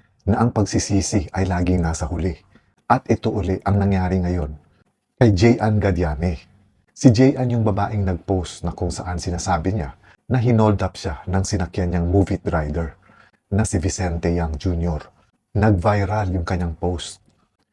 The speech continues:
at talagang nasira yung pagkatao at pamilya ni Vicente Yang.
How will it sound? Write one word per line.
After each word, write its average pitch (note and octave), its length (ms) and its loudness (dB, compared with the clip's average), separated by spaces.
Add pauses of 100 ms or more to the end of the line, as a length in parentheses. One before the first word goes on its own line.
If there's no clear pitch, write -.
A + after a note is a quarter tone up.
(160)
at - 240 -2
talagang A2+ 400 0
nasira F#2 560 0 (280)
yung G#2+ 160 2
pagkatao G2+ 880 -4
at - 240 -4
pamilya G2 560 -2 (320)
ni A#2 160 6
Vicente E2+ 480 -2
Yang. D2 240 -6